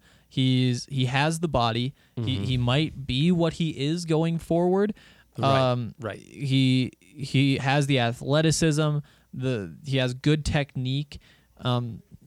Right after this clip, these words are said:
Speaker 1: you're not sure if he can translate to the college game just because he might rely a,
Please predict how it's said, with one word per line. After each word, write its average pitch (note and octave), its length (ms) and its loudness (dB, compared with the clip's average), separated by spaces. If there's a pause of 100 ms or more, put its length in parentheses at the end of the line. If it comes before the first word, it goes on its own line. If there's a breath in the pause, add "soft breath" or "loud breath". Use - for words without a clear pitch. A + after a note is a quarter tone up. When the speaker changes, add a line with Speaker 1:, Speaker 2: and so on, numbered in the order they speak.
Speaker 1:
you're D3 140 2
not D3 220 2
sure D#3 200 2
if C3+ 100 0
he D3+ 100 0
can C3+ 200 0
translate C#3+ 560 -2
to - 40 -12
the - 80 -10
college C#3 400 -2
game C3 240 -2
just B2+ 200 -2
because B2 640 -2
he C3+ 120 -6
might B2 240 0
rely B2 420 0
a, D3+ 400 -4